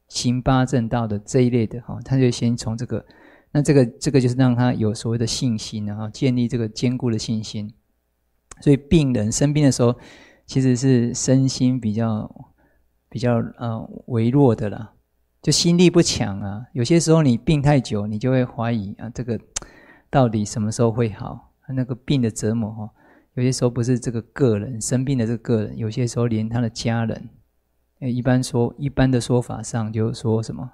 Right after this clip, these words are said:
“久病无孝子”嘛。所以你看那个一个人生病，有些时候是会拖垮一个家庭，一个家，就全部的家人都会受影响。所以这时候佛事的时候怎么去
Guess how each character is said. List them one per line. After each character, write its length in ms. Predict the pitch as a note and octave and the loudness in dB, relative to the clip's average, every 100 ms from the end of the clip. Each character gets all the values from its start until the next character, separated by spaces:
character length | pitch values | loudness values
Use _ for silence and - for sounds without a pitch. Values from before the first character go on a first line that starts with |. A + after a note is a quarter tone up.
| _ | _
“久 320 | - C3 G#2+ G#2+ | -4 2 2 2
病 420 | - C3 A2+ - | 0 2 0 -2
无 180 | G#2+ G#2+ | -6 -4
孝 320 | A#2 C#3 A2 | -2 -2 -2
子” 260 | - - - | -4 -10 -14
嘛。 160 | - B2 _ _ _ _ _ | -18 -20 _ _ _ _ _
所 120 | - C3+ | -4 0
以 60 | |
你 160 | B2 A2 | 0 0
看 180 | B2+ B2 | 0 0
那 80 | C3 | 2
个 240 | A#2+ A2 - - - _ _ | 2 0 -4 -20 -20 _ _
一 120 | - C3 | -10 -4
个 160 | C3 | 0
人 120 | G#2+ | 0
生 240 | A2 C3 A#2+ | 0 -2 0
病， 380 | C3 A2+ A2 A#2+ _ - - | 0 0 -2 -8 _ -20 -10
有 120 | C3 | -4
些 140 | A#2+ | 0
时 100 | C3 | 2
候 120 | B2+ | 2
是 120 | B2 C3 | 0 -2
会 140 | - | -2
拖 220 | C3+ C3 | 0 0
垮 160 | B2+ A2+ | 0 -2
一 60 | A#2+ | -2
个 60 | |
家 320 | A2+ - A#2+ A#2 | -2 -2 0 0
庭， 240 | - G#2+ | -2 -8
一 40 | |
个 120 | A#2 A#2 | -8 -6
家， 360 | - A#2 A#2 - | -4 -4 -6 -10
就 180 | - B2+ | -6 -4
全 400 | B2 - - B2 | -4 -6 -4 -2
部 140 | B2+ C#3+ | 0 0
的 80 | |
家 160 | A#2 B2 | 0 0
人 120 | B2 | 0
都 120 | A2 | 0
会 80 | A#2 | -2
受 240 | A#2 A#2+ G#2 | -2 -4 -4
影 160 | G#2 | -6
响。 200 | A2 - - _ _ _ _ _ _ _ - _ _ | -10 -12 -16 _ _ _ _ _ _ _ -20 _ _
所 80 | |
以 40 | D#3+ | 0
这 120 | F3 | 2
时 140 | E3 | 4
候 160 | D3+ D#3 | 6 6
佛 420 | D3 - A2+ A2+ | 4 2 2 4
事 340 | B2+ - - C#3+ | 2 0 4 4
的 120 | A2+ | 4
时 100 | - | 2
候 120 | A#2+ | 0
怎 120 | - | 0
么 140 | G#2 A2 | -6 -6
去 340 | - A#2+ G#2 | -4 -4 -4